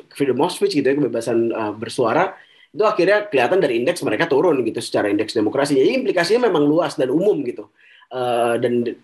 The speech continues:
dan menurut gue itu yang harus kita sadari dulu di awal. Nah, eh, pertanyaan keduanya adalah apakah kita ingin, em, tetap memiliki instrumen polisi dalam demokrasi yang sehat,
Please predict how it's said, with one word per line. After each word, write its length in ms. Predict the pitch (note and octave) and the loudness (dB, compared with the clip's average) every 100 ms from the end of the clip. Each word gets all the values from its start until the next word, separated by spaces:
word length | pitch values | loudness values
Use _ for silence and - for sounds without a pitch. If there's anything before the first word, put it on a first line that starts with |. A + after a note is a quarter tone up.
| _ | _
dan 220 | C#3+ C#3 C3 | -2 0 0
menurut 240 | C3+ C3 B2 | 2 0 0
gue 240 | C3 F#3+ A#3+ A#3+ _ _ _ | 0 2 2 -2 _ _ _
itu 160 | - D3 | -4 2
yang 160 | C4 G#3+ | 2 2
harus 160 | D#3+ | 0
kita 160 | D3+ C#3+ | 0 0
sadari 320 | D3 C#3 C#3 | 2 2 2
dulu 200 | E3+ F#3 | 2 2
di 80 | C#3 | 0
awal. 320 | A#2 A#2 F#2+ A2+ | 0 0 -2 -2
Nah, 240 | C#3 B2+ - - _ | -2 -2 -8 -20 _
eh, 420 | C#3 C#3+ C#3 C#3 C#3 | 0 2 4 2 2
pertanyaan 400 | D#3 E3+ E3 E3+ | 0 0 2 2
keduanya 480 | F3 E3+ E3+ A3+ C#4+ | 2 2 2 2 0
adalah 320 | E3+ D3+ A#3 G3+ | 2 2 2 2
apakah 400 | G#3 G3+ C#4 C#4+ | 0 -2 0 0
kita 520 | A#3 F3 - G#3+ A#3 - | -4 -6 0 2 2 0
ingin, 560 | F#3 E3+ F#3 G3 E3+ E3+ _ - _ | 0 2 4 2 -2 -6 _ -20 _
em, 1040 | C3+ C3+ C3 B2+ B2+ B2+ B2 B2 A#2+ A#2+ A#2+ A#2 A2+ - _ C#3+ C#3+ - - | -2 2 4 4 4 4 4 2 2 2 0 -4 -8 -14 _ -4 -2 -6 -6
tetap 360 | - G#3 E3+ D#3+ | 0 0 0 0
memiliki 480 | C#3+ C#3 C#3 C#3 | 2 2 0 0
instrumen 400 | C#3 C#3+ D#3+ C#3+ | 0 0 2 2
polisi 320 | C#3+ C#3 E3+ A3+ | 2 2 0 0
dalam 200 | D#3+ B2+ | 0 0
demokrasi 560 | B2+ B2+ B2+ B2+ - A#2+ | 0 0 0 -2 0 -2
yang 80 | |
sehat, 400 | A2+ E3 A2+ - | -2 -4 -4 -6